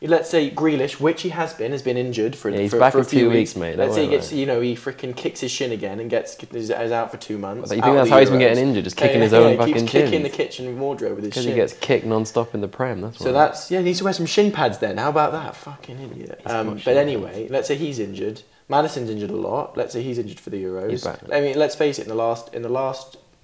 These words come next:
Speaker 1: you know, six or seven times I can remember England playing, Grealish and Maddison have been injured lots. Suddenly, then, you know, another player gets injured out of Mount and Foden. You bringing him in?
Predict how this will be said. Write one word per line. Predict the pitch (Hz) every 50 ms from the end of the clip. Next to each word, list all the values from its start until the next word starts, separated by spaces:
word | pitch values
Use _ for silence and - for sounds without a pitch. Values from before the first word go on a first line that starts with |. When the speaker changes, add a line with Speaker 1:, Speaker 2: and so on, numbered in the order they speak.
| _ _ _ _ _ _ -
Speaker 1:
you | - - 131
know, | 120 101
six | - - 151 135 -
or | 139
seven | - 131 123 120 107
times | - 127 120 117 110
I | 101
can | - 107
remember | 110 107 104 -
England | 123 117 113 110 - -
playing, | 110 101 98 95 101 101 - _ _ _ -
Grealish | 135 135 139 143 139 139
and | 127 120
Maddison | 123 123 113 - - 104
have | 104
been | 101 104 -
injured | 107 104 104 95 85 - -
lots. | 113 110 107 101 92 - - - - - - - - _ _ _ _ _ _ _ _ _
Suddenly, | - - - 165 160 151 156 147 143 139
then, | 123 127 120 120 120 117 113 - - _ _ -
you | 131
know, | 127 120 113
another | 113 123 135 135 131 131
player | - - 131 120
gets | 117 120 - -
injured | 117 117 107 113 110 107
out | 107 104
of | - 107
Mount | 117 117 110 104 -
and | 120 -
Foden. | - 110 110 107 101 110 92 107 120 _ _ _ _ _ _ _ _ _ _ _ _ _ _ _ _ _ _ -
You | 127 123 113
bringing | 131 127 131 131
him | 131 131
in? | 131 165 196